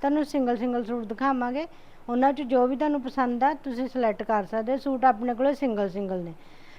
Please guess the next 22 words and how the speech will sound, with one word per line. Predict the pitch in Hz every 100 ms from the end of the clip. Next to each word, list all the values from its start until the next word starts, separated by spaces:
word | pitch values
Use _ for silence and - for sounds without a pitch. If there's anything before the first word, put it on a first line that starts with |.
| -
ਜਿਨ੍ਹਾਂ | 240 277
ਦੇ | 302
ਪਹਿਲਾ | 302 269 254 302 302
ਸਕਰੀਨਸ਼ਾਟ | 294 247 262 254 254 240
ਆ | 254
ਗਿਆ | 233 247
ਉਹਨਾਂ | 247 262
ਨੂੰ | 285
ਇਹ | 285
ਸੂਟ | 269 226
ਮਿਲ | 254 233 208
ਜਾਣਗੇ | 214 220 247 285
ਜੀ। |
WhatsApp | 277 240 220 233 254
ਨੰਬਰ | 254 247 233
ਦੋ | 220 226
ਆਪਣੇ | 214 233 233
ਸਕਰੀਨ | 240 226 220
'ਤੇ | 214 214
ਚੱਲ | 214 196
ਰਹੇ | 202 233
ਨੇ, | 277